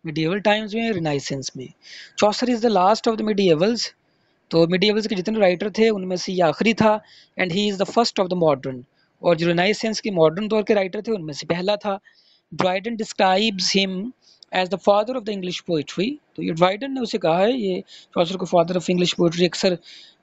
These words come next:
बड़ी मशहूर ये बात है। तो कहा किसने? ड्राइडन ने। According to Matthew Arnold, uh, with him is born our real poetry। His poetry contains all the characteristics of modern era। The impression we gain of Chaucer from the Canterbury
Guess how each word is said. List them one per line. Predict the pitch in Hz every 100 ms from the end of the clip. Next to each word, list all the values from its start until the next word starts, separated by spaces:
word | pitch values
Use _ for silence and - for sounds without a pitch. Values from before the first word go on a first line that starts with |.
| -
बड़ी | - 165 170
मशहूर | 175 160 175
ये | 196
बात | 170 165 165
है। | 214
तो | 196
कहा | 185 170 202
किसने? | 214 - 247
ड्राइडन | 175 151 139 135
ने। | 131 160 _ _ _ 185
According | 202 196 220 277
to |
Matthew | 220 202 202 226
Arnold, | 180 147 160 226 254 - _ _ _ -
uh, | 185 180 180 180 180 170 160
with | 233
him | 196 233 233
is | 165 170
born | 202 220
our | 202 185
real | 170 160 156 -
poetry। | 139 - - - _ _ - - _ _ -
His | 196
poetry | 226 247 254 294
contains | 262 240 240
all | 233 247 254 240
the | 226 220
characteristics | 202 - 214 - 214 -
of | 196 185 185
modern | 175 180 180
era। | 170 165 - - - _
The | 185 190
impression | 170 214 - 214 190
we | 170 175
gain | 165 202 208 202
of | 180
Chaucer | 185 180 -
from | 180 190 180
the | 175
Canterbury | 180 180 180 175